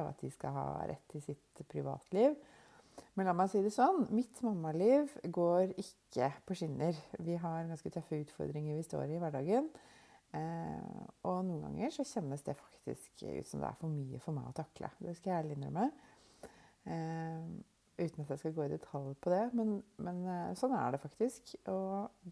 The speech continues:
det gjør, eh, mye med meg i hverdagen. Eh, men heldigvis så har jeg, eh, noen knep, eller noen tips, eller noe jeg vet,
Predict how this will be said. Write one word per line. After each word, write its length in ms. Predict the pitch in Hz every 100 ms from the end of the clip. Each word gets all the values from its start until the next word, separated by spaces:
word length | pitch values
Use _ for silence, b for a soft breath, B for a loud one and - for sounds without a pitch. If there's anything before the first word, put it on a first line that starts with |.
| -
det 480 | 180 185 190 196 196 b b b b -
gjør, 480 | 151 160 156 180 190 190 -
eh, 220 | 175 165
mye 280 | 180 143 143
med 220 | 143 131
meg 640 | 139 - - - _ - -
i 80 | 156
hverdagen. 380 | 139 - 147 - _ B B B B B B -
Eh, 320 | 156 156 151 151
men 160 | 208 220
heldigvis 680 | 254 196 208 220 302 392 - - 208
så 220 | - 214 220 233 226 - _ _ _ _ _ _ _ _ _ _ - _ - B B B 175
har 180 | 156 156
jeg, 300 | 156 185 214 -
eh, 720 | 170 165 165 160 160 170 170 -
noen 400 | 202 170 160 180 165 _ _ -
knep, 460 | - - - - - -
eller 260 | 175 160 160
noen 300 | 151 147 147 - b b b b b b
tips, 320 | 254 - -
eller 120 | 208
noe 140 | 208 175
jeg 180 | 160 165 -
vet, 520 | 143 151 175 - -